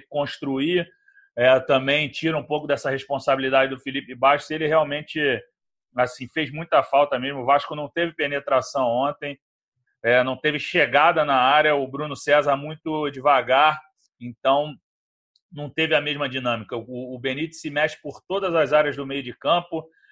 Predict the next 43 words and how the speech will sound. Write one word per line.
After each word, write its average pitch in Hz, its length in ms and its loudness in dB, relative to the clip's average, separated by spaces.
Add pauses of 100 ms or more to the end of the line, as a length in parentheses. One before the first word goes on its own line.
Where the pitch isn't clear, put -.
(160)
é, 127 260 6
hora 160 300 8
tá 151 160 2
numa 147 200 0
ponta, 170 400 -2
hora 151 200 4
tá 147 180 0
na, 135 400 -2 (140)
numa 135 420 -4
outra, 170 480 -4 (380)
e 131 180 -6
o 151 220 -4
Bruno 143 260 -10
César 143 400 2
não 151 120 -4
manteve 135 500 -6
o 123 80 -8
nível. 139 440 -8 (440)
E, 135 360 -2
assim, 135 360 0
o 120 100 -8
Vasco 135 320 2
ainda 139 160 -2
começou 143 460 -6
com 139 80 -6
um 135 40 2
ataque 127 560 0 (480)
menos 143 400 0
veloz, 156 560 4
né, 151 140 0
já 143 140 2
que, - 180 -14
pô, 143 100 -6
foi 143 140 -4
o 139 80 -14
Carlinhos 143 580 0
na, 135 300 -2 (260)
no 131 120 -8
lado 143 280 6
direito, 170 800 0
numa, 156 320 0
num 143 140 -10
posicionamento 147 920 -4